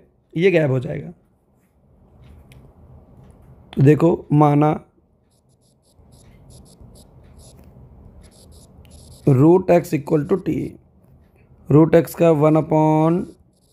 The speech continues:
टू रूट एक्स डी टी बटे डी एक्स।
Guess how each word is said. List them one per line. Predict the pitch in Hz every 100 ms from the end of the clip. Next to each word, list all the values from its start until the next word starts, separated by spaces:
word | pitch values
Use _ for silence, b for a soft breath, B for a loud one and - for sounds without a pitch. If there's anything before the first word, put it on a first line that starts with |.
| -
टू | 160 151
रूट | 147 147 -
एक्स | 143 - - _ _ _ _ _ _ _ - - - - - - - - - - - - - - - - -
डी | 139 151
टी | 151 160
बटे | 165 170 165 165 170 - -
डी | 127 131
एक्स। | 135 139 -